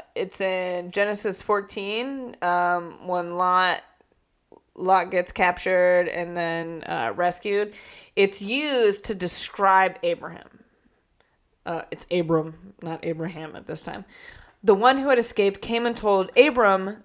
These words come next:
the Hebrew, who was living by the oaks." So it gets used here for the very first time. It's just thrown in there, and it's sort of, it's a way to describe him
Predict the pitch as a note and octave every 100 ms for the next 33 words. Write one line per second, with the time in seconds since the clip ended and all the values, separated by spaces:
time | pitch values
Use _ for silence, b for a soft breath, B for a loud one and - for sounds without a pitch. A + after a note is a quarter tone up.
0 | - F3+ G#3+ - D#4+ B3+ F#3 D#3+ D3 F3+
1 | - B B - A#3+ G#3+ F3+ F#3+ F#3+ F#3+
2 | G3 D#3 D#3 - - - - B B -
3 | D4+ C#4+ C#4 A#3 - _ _ B3 C4 C#4
4 | D4 D#4+ C#4 C4 C4+ G3+ F#3 G3 G3 F3
5 | E3 - - - G3+ A3+ G3 F3 E3 E3
6 | E3+ - F#3 F#3 F#3 F3+ F3+ F3+ E3 -
7 | F#3+ - G#3+ G#3+ A3+ - F#3+ G3 F3+ G#3
8 | B3 B3 F3+ D#3+ - F#3+ F#3 A3 G3 G3+
9 | A#3+ F4+